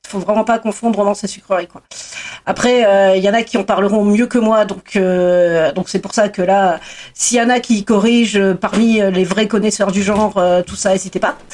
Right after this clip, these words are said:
Après aussi, bah, quand tu parlais de Star Trek, des premiers Star Trek montraient des mondes positifs, de l'humanité qui justement avance grâce à la coopération, grâce à une envie d'exploration et non pas d'expansion, de pouvoir ou de puissance,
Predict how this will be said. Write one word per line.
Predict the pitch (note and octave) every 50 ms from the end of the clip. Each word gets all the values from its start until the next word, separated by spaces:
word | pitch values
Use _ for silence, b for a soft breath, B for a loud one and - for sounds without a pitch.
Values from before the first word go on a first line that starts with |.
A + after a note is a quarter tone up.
| B B B B B B B B B B B B B _ _ -
Après | A3+ A3+ - - D#4 D#4
aussi, | D4 C4 - - - C#4+ D#4 D#4+ B3
bah, | A3+ A3+ A3 G#3+ - - _ _ _ _ _
quand | - A#3
tu | A3+ -
parlais | - B3 A#3 A#3+ C4
de | -
Star | - - A#3 G#3+
Trek, | - - B3 A#3+ A3
des | G3 G3
premiers | - - A#3+ A3+ A#3+ B3
Star | - - A#3 G#3+
Trek | - - A#3+ A#3+ A#3+ -
montraient | A#3 G#3 G3+ - - B3 A#3+ A#3+ B B B B B B
des | - G3+ A3
mondes | A3+ A#3+ C4 B3+
positifs, | C4 C4 A#3+ A3 B3 A#3+ - - B3+ C4 C4+ G#3+
de | G#3+ A#3+
l'humanité | A#3 A#3+ B3 B3+ A#3+ A#3+ B3 A#3+ - C#4 C4 C4+
qui | C4+ - A3
justement | - - G#3+ B3+ C#4+ C4+ - - D4 C4+ C4+ C#4 C4+ C4+ B B B B B B -
avance | A#3+ A#3+ A3 B3 C#4 C4+ C4+ - - G#3
grâce | G3 G#3 B3 B3 C4 - G#3+
à | E3+
la | F3 F3
coopération, | - - A#3+ A#3+ A#3+ C#4 C4 C4+ C4+ C4+ - - B3+ B3 A#3+ A#3+ A#3
grâce | A#3 G3 G3+ - - G#3+ A3 G#3+ - G#3
à | F#3+
une | F#3+ G3+
envie | A3 A3 A#3 A#3+
d'exploration | G3 F3+ - C4 C4 C4 - - A#3+ A3 A#3+ A3+ - - - A#3+ A3+ A3
et | - G#3
non | G3 G3+
pas | G3+ G#3+ G3
d'expansion, | F#3 F#3 G#3 G3+ - - - A3+ A3 - - A#3+ A#3
de | A3+ F#3+
pouvoir | F3+ - - A3+ G#3+ A#3 A#3 A3+ A3
ou | G#3
de | -
puissance, | - - G3+ G#3 - A#3+ B3+ E4 - - - b